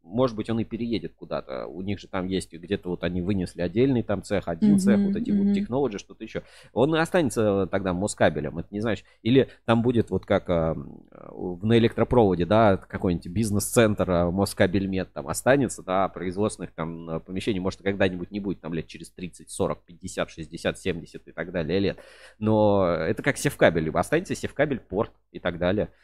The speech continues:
Speaker 1: И, и будет там с-, а, Москабель, беспроводные электротехнологии, например.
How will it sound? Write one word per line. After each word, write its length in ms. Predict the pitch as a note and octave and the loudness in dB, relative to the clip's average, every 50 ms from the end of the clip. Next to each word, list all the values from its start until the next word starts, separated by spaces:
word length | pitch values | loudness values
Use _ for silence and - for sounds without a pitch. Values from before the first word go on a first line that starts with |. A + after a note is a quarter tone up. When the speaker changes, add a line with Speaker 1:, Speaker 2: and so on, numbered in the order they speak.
| _ _ | _ _
Speaker 1:
И, 80 | - A2 | -4 -4
и 220 | G#2+ - - A#2+ | -4 -4 -2 -2
будет 340 | A2 B2 C#3+ B2+ G#2+ - - | 2 2 4 4 4 2 2
там 220 | - E2+ D#2 C#2 - _ | -2 -4 -4 -4 -8 _
с-, 240 | - - - - - F2 | -20 -18 -18 -12 -6 -4
а, 200 | F2 F2 E2+ E2+ | -2 -2 -2 0
Москабель, 840 | F#2+ A2+ D#3 E3 - - - - - B2+ C3+ C#3+ A#2+ A#2 B2 A2+ G#2+ | 2 4 4 4 4 2 -2 -2 2 4 6 6 6 6 4 4 2
беспроводные 1080 | F2 E2+ A2+ - - - G2 G#2+ G#2 G#2+ G2 G2+ A#2+ B2 A#2 A2 G#2+ G2+ G2 - - G2 | 2 0 0 0 0 -2 0 2 2 2 2 2 0 0 2 2 2 2 0 0 0 -2
электротехнологии, 1120 | F2 G2 F#2 - - F2+ F2 - - - - G2 F#2+ E2+ D#2+ D2+ D#2 D2 C#2+ C2+ C#2 - _ - | 0 -2 -2 -2 -4 -8 -8 -8 -8 -6 -2 0 2 2 2 0 -4 -8 -10 -16 -16 -16 _ -20
например. 500 | - - - E2+ D#2 D#2 E2 D2+ F2 | -20 -18 -14 -14 -10 -8 -8 -8 -8